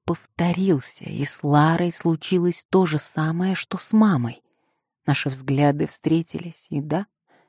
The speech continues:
я влюбилась в него, продолжает мама, как бы оправдываясь.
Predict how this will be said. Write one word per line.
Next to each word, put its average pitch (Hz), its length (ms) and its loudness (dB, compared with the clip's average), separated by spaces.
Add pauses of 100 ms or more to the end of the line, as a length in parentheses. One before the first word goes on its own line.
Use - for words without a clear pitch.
(120)
я 160 240 8
влюбилась 185 680 2
в 123 60 0
него, 131 440 0 (400)
продолжает 143 680 0
мама, 143 380 2
как 135 240 -4
бы 135 140 0
оправдываясь. 139 840 -2